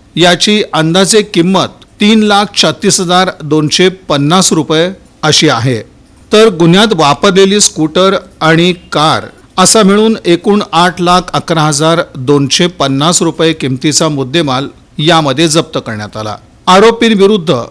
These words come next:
यावेळी गुन्हा दाखल करण्यात आला. यामधील आरोपी आकाश उर्फ सोन्या उत्तरेश्वर गोसावी याच्या विरुद्ध टेंभुर्णी पोलीस ठाण्यात गुन्हे दाखल आहेत.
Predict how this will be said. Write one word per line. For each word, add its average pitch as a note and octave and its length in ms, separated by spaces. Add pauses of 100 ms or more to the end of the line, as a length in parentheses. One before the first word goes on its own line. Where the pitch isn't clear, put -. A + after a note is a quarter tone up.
(360)
यावेळी F3 360
गुन्हा D#3 260
दाखल D#3 380
करण्यात A2+ 320
आला. G#2+ 180 (420)
यामधील G#3+ 540
आरोपी G#3+ 460
आकाश F#3 680
उर्फ D#3 280 (120)
सोन्या E3 500
उत्तरेश्वर E3 600
गोसावी C#3 580 (400)
याच्या E3 420
विरुद्ध F#3 440 (360)
टेंभुर्णी G#3 500
पोलीस F#3+ 480
ठाण्यात D#3+ 540 (340)
गुन्हे E3+ 240
दाखल C3 320
आहेत. A#2 240